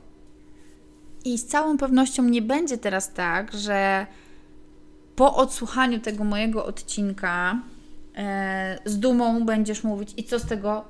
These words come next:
na wszystko, co ci się w życiu przytoczy. Nie. Dla każdego jest odpowiedni moment na to, aby sobie te słowa głośno w duchu powiedzieć,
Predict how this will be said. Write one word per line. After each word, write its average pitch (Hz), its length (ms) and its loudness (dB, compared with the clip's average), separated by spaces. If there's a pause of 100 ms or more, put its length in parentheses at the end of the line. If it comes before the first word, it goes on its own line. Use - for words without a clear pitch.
na 208 120 0
wszystko, 202 420 -4
co 196 120 -2
ci - 100 -4
się 190 100 -4
w 190 80 -10
życiu 190 200 -12
przytoczy. - 540 -12 (380)
Nie. 196 180 -4 (1080)
Dla 214 240 2
każdego 226 680 0 (440)
jest - 200 -6
odpowiedni 226 540 -2
moment 202 440 -2
na 196 140 -2
to, 208 420 0 (420)
aby 202 280 -2
sobie 208 340 -4
te 202 140 -8
słowa 202 380 -4
głośno 220 680 0
w 202 120 -6
duchu 202 260 -6
powiedzieć, 196 600 -6